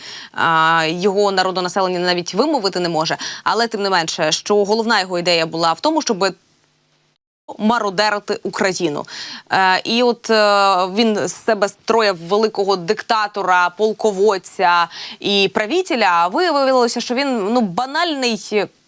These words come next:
шахрай, банальний мародер, який хотів просто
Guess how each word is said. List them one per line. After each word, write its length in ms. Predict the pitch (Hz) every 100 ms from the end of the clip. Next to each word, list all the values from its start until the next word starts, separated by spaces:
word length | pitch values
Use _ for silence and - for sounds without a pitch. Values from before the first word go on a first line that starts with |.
| _ _ _ _ _ _
шахрай, 600 | - 262 - 214 165 - 160 175
банальний 480 | 226 240 262 277 220
мародер, 680 | 196 214 214 202 190 160 -
який 320 | 175 190 220
хотів 340 | 185 196 302 262
просто 320 | 220 226